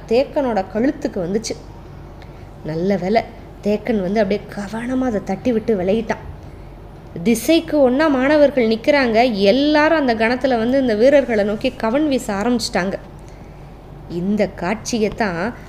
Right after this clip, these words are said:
தூரத்துல வந்த பாரி வந்து பார்க்கறான். அதாவது அந்த வளைத்தடியை சுத்துன சுத்து,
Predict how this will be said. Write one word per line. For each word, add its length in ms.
தூரத்துல 480
வந்த 260
பாரி 400
வந்து 280
பார்க்கறான். 360
அதாவது 400
அந்த 180
வளைத்தடியை 880
சுத்துன 360
சுத்து, 440